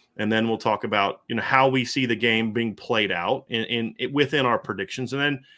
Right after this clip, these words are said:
we're gonna hand out game balls that if our predictions come true, here's why we think that'll happen, Ryan. So I'm gonna allow you to do the honors and kick off things first. What is your score prediction? What, let me first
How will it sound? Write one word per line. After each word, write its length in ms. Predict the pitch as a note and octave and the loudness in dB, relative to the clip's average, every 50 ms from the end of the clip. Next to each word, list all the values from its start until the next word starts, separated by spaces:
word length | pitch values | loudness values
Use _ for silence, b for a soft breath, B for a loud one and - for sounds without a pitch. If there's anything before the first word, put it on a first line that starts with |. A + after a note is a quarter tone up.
| b b b - | b b b -10
we're 100 | - D3 | -4 -2
gonna 100 | D#3+ D#3+ | 0 2
hand 180 | C#3 D#3+ E3 E3+ | 2 2 2 2
out 140 | E3 B2+ A#2+ | 0 2 2
game 240 | C#3+ D#3 F3 D3+ | 2 2 2 2
balls 300 | G#2+ G2+ F2 D#2+ E2+ - | 0 -2 -4 -6 -8 -6
that 160 | - A2 G#2 - | -4 -4 -2 0
if 240 | C3+ C#3+ D3+ C#3 - | -2 -2 -2 0 0
our 140 | C#3 C3+ - | 2 0 2
predictions 500 | - C3+ B2 B2 A2+ - - A2+ - - | 0 -2 -2 -2 -2 -2 -6 -10 -10 -8
come 240 | - A2+ G#2+ G2+ | -6 -6 -6 -6
true, 380 | F2+ - - A2 A2 B2 C#3 - _ | -6 -6 -4 -2 -2 -2 -4 -6 _
here's 480 | - - - B2 A#2 A2+ G#2+ F#2+ F2 | -20 -12 -6 -4 -4 -4 -4 -6 -8
why 500 | G2 F#2+ G2 F#2+ F2+ E2+ E2 D#2+ D#2+ D#2+ - _ _ _ _ _ _ _ _ | -8 -6 -6 -4 -4 -6 -8 -10 -12 -16 -18 _ _ _ _ _ _ _ _
we 160 | - A2+ G#2 | -8 -6 -6
think 240 | F#2+ - G#2+ F#2+ F2 - | -6 -6 -6 -6 -6 -8
that'll 220 | - E2+ E2 E2+ | -10 -12 -10 -8
happen, 360 | - F#2 E2+ - - - D#2+ | -6 -6 -6 -6 -10 -14 -14
Ryan. 360 | D#2 D#2 D2+ D#2 D#2 D2+ D2+ | -12 -12 -10 -10 -12 -12 -14
So 320 | - - - G#2+ G2 F#2+ b b b b b b b b b b b b - | -10 -6 -4 -2 -2 -2 b b b b b b b b b b b b 2
I'm 120 | - D3+ D3+ | 2 4 6
gonna 140 | D#3 C#3+ | 6 6
allow 140 | C#3 C3+ B2 | 6 6 6
you 240 | A#2 A2+ A#2 C3 E3 | 4 4 2 2 0
to 120 | D#3+ - A#2+ | -2 -2 0
do 100 | B2+ B2 | 2 4
the 120 | A#2 A2 | 4 4
honors 500 | G#2+ G#2 A2 A#2+ D#3+ G3 F#3+ - - - _ _ _ _ _ | 2 2 0 0 -2 -2 -6 -8 -12 -14 _ _ _ _ _
and 160 | A2+ G#2+ G#2 - | -10 -10 -4 -2
kick 200 | - B2 - B2 | -2 0 2 2
off 400 | A2+ A2 A#2+ B2 - - - - _ _ _ | 2 2 2 0 -4 -10 -18 -20 _ _ _
things 380 | - - - - B2 A2+ - | -20 -8 -4 -2 -2 -2 -2
first. 380 | - - A2 A2+ B2+ B2+ - - | -4 -2 0 0 0 -2 -4 -10
What 260 | A2+ G2+ B2 - - - | -4 0 0 0 0 0
is 200 | C3 C#3 B2+ A2 | -2 -4 -4 -4
your 120 | A#2 A#2+ A2+ | -4 -6 -6
score 280 | - - - B2 A#2+ | -6 -4 -2 -2 -2
prediction? 420 | A2+ - G#2+ A2 G#2 - - A2+ G2+ - | -2 -4 -6 -6 -6 -6 -6 -8 -8 -8
What, 240 | A#2 D3+ - - | -8 -8 -6 -4
let 100 | - C3+ | -2 -2
me 100 | D3+ E3+ | 0 0
first 440 | E3+ - C#3+ C#3+ D#3+ E3 - - - | -2 -2 -2 -2 -2 -2 -6 -12 -18